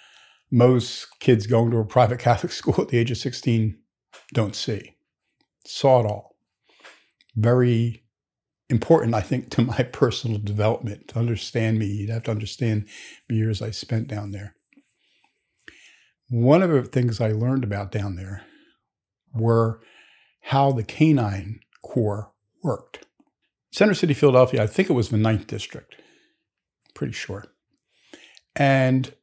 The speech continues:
the whole time I was there, there were canine cops down there. Now, the canine cop unit was, you know, what was a canine cop?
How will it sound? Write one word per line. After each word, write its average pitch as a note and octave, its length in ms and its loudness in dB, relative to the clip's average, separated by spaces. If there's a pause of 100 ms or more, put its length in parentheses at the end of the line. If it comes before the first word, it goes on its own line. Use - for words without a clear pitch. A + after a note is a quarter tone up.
(180)
the C3 160 0
whole D#3+ 160 2
time C#3+ 220 2
I A#2+ 40 0
was A2+ 160 0
there, A#2 460 2 (1120)
there B2 280 4
were A2+ 240 4
canine A#2+ 420 2
cops - 460 -6 (220)
down A2 260 0
there. G2+ 260 -10 (440)
Now, A#2+ 100 0
the A#2+ 80 -2
canine F#3 400 4
cop A#2 400 2 (500)
unit A#2 580 2
was, G#2 480 -2 (680)
you A2 80 -6
know, G2 200 -6
what C3+ 140 0
was B2 180 2
a A2 260 2
canine G2+ 420 -2
cop? - 260 -12